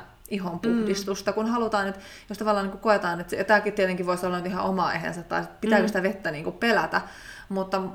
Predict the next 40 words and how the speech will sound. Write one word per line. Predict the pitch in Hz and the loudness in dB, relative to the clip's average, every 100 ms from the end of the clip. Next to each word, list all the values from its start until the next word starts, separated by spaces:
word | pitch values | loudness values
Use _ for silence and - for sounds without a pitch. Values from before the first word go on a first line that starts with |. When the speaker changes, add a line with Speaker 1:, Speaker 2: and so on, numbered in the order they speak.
| 208 | -4
Speaker 1:
monella, | 208 202 226 196 180 | -2 0 0 2 2
jolla | 180 190 | 0 2
on | 220 208 | 2 2
niinku | 175 | 0
tosi | 180 190 185 - - | 0 0 -2 -4 -6
vaikea | 180 240 175 - 202 | 0 0 0 -4 -2
se, | - 196 - - | -2 -4 -8 -12
se | 208 190 | -4 0
Speaker 2:
Mm. | |
Speaker 1:
tota, | 226 220 196 175 175 - - - | 2 0 0 0 -2 -6 -10 -6
esimerkiksi | - 180 170 180 185 | -6 -4 -4 -4 -2
atopia | 175 170 170 170 170 | -2 -2 -4 -2 -2
tai | 175 | -2
muuten | 180 180 165 170 | -2 -2 -4 0
vaan | 175 165 | 0 0
niinku | 170 175 - - - 110 156 | -4 -8 -8 -20 -16 -12 -2
vesikin | 180 175 175 175 | -2 -2 -4 -4
aiheuttaa | 165 175 185 180 180 175 | -2 -2 -4 -4 -2 -2
ongelmia, | 170 170 180 | -2 -4 -4
niin | 180 | -4
saattaa | 196 190 196 | -6 -6 -4
haluta | 190 190 | -4 -4
niinku | 202 | -6
kokonaan | 208 226 190 - 196 - 226 | -6 -4 -4 -4 -4 -4 0
vedettömän | 233 240 233 175 | 2 2 0 0
Speaker 2:
Mm. | 196 - - | -2 -8 -6
Speaker 1:
puhdistuksen, | 247 180 - - 190 | -4 -4 -6 -10 -8
niin | 196 | -6
myös | 202 202 | -8 -4
balsami | 208 180 185 190 | -2 -2 -4 -8
sitten | 214 208 190 | -10 -8 -2
voi | 185 | 0
olla | 190 - - | 0 -4 -10
niinku | 220 - | -12 -8
puhdistustuotteena | 269 233 - - - - - - 208 - | -8 -8 -10 -10 -8 -10 -6 -4 -4 -4
Speaker 2:
Mm. | 226 220 214 | -2 -2 -2
Speaker 1:
ihan | 196 190 | -2 0
mainio | 185 180 190 214 208 - - | 0 0 -2 -4 -4 -14 -8
Speaker 2:
Kyllä. | - 214 196 | 0 2 4
Speaker 1:
vaihtoehto. | 190 185 - 214 - | 2 0 -2 -2 0